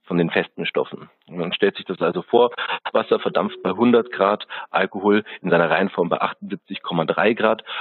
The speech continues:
und, äh, dementsprechend kann ich durch die Hitze, mit der ich arbeite, irgendwo selektieren, äh, wie viel Alkohol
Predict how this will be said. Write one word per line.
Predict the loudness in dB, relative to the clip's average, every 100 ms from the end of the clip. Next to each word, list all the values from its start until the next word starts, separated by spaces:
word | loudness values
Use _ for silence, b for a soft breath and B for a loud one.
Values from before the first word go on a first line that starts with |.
| B
und, | 0 2 2 0
äh, | -2 -2 B B 2
dementsprechend | 2 2 0 0 0
kann | 0 0
ich | 0 -2
durch | -4 -4
die | 0 0
Hitze, | 0 -2 -2
mit | -2 4
der | 2
ich | 4
arbeite, | 2 4 4 4
irgendwo | 0 0 -4 -6 -14 _
selektieren, | 2 2 4 4 4 0 B B
äh, | 4 4 4
wie | 0 -2
viel | 2 4 4 4
Alkohol | 2 2 2 4 4 2